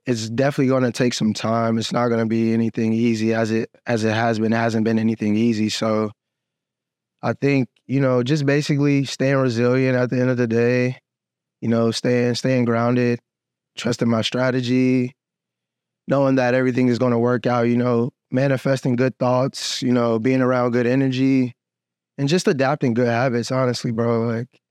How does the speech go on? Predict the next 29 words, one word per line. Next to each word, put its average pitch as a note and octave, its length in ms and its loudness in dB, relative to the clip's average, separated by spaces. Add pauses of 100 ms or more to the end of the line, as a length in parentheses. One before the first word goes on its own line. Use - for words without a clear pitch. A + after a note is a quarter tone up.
(840)
being C3 240 2
disciplined A#2+ 540 0
is A2+ 140 0
a A2+ 60 0
big A2+ 300 0
thing A#2 280 0
too. B2 400 0 (880)
I B2 80 0
wasn't A#2+ 400 2
as A2 100 -2
disciplined A#2 540 0
and G#2 100 -2
patient A#2 400 0
as A2+ 160 0
I A2 120 0
was, A2+ 440 0
as, A2+ 280 0
as B2+ 140 0
I A#2+ 120 0
am A2 200 0
now, A#2+ 320 0
as A2+ 120 -2
I A2+ 80 0
was A2 240 0
in A2 80 0
the G#2+ 80 -2
beginning A#2 380 0
stages. B2+ 520 -2
So A2+ 360 -2